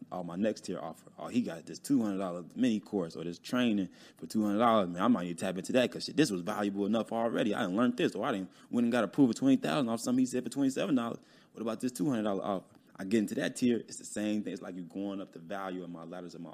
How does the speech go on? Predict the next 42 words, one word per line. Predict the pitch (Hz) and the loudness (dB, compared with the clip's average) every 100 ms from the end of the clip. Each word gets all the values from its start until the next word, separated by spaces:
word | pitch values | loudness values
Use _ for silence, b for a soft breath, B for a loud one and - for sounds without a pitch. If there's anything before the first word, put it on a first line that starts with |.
| - | -10
offers | 67 60 87 | -10 -10 -12
now | 85 82 82 b b b - 90 | -12 -12 -14 b b b -20 -12
that | 92 85 | -8 -6
I'm | 82 - | -6 -6
ac-, | 90 85 | -8 -2
making | 92 110 | 0 2
extra | 82 - 120 | 2 2 4
money | 147 151 | 6 8
with, | 110 101 - b b b b | 8 6 2 b b b b
but | 92 - | -8 -2
also, | 120 139 131 110 104 - - - | 2 2 2 -2 -2 -2 -8 -8
uh, | 101 - - | -6 -6 -6
um, | 104 95 87 - - | -4 -4 -6 -12 -12
I'm, | 92 85 90 | -10 -10 -10
I'm | 90 87 | -10 -10
get-, | 87 117 95 | -4 -2 -2
I'm | 92 | -4
getting | 90 135 123 | 4 6 6
you | 110 120 | 6 4
into | 131 117 | 4 2
the | 98 | -2
mode | 90 110 123 113 98 | -2 2 4 4 2
of | 92 - _ b | -2 -6 _ b
when | 90 | -8
you | 101 | -4
get | 110 123 | -4 -4
to | |
this | 101 | -6
big | 87 135 131 | -2 0 0
thing, | 107 92 | -4 -4
it's | 110 | -4
gonna | 101 87 | -6 -8
be | 82 | -8
lit. | 80 107 160 120 - | -2 4 4 4 -2
Like, | 82 | -6
when | 95 | -2
you | |
get | 120 | 0
to | 107 | 0
this | 101 | -2
big | 87 143 - | 0 0 4
offer, | 110 104 101 | 2 2 -2